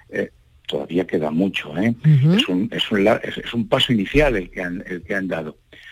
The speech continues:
Speaker 1: Ya sabíamos hace mucho que las solanáceas, los, las plantas, eh,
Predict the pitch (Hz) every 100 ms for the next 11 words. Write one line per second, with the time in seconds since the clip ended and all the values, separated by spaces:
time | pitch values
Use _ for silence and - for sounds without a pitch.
0 | - - - 165 190 196 175 113 101 101
1 | - 95 175 - 104 226 - - 87 82
2 | 80 82 107 151 95 127 107 85 - -
3 | - _ 90 - 104 110 104 101 - -
4 | - - 101